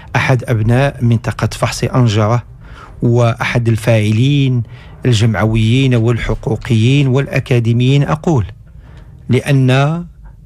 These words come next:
الأستاذ عبد الواحد الهيشو تمرس في الصحافة والإعلام، وأهدانا عدة كتب حول المنطقة وتاريخها،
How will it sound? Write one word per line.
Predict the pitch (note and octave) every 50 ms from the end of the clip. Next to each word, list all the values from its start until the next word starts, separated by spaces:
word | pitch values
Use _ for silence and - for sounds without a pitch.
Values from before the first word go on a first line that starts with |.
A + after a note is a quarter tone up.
| - -
الأستاذ | A#2+ A2+ C#3 A2 - - - B2 B2 A#2 A2 G#2+ B2+
عبد | - - G#2+ G#2+ G#2+
الواحد | A2 A2+ A2 G2 - A2 G2+ F#2+ G#2 - - - - -
الهيشو | B2 G2+ F#2 A2 A#2+ A#2 - - D3+ C#3+ D3 D#3+ D#3 - - - - - - - - - - - - - - - -
تمرس | - B2 C3 C3+ B2 B2 B2 A#2 - C3+
في | A#2+ - - A#2+ A2+ A2+ A2+ - - -
الصحافة | - - - A#2 - B2 A#2 - A#2+ A2+ - B2+
والإعلام، | B2 A#2+ A2+ - G#2+ A2 A2 A#2+ B2+ D3+ F#3+ G3 - - - - - - - - - - - - -
وأهدانا | - - B2+ A#2 A#2 A#2 A#2+ A#2+ A#2 A#2 A2+
عدة | G#2 A2 A2+ A2 G#2 A#2 A2 - - - - - - - - - -
كتب | - - - - D3+ G#2+ -
حول | - - B2+ A2+ G#2+ G#2+
المنطقة | G2 G2 A2 B2 B2+ A#2+ - D3+ C3 - - D#3+ D#3+ D#3 - -
وتاريخها، | A2 G#2+ - - A2 G#2+ G#2+ C3 D3 D3 - D#3 C3 C#3 C3 -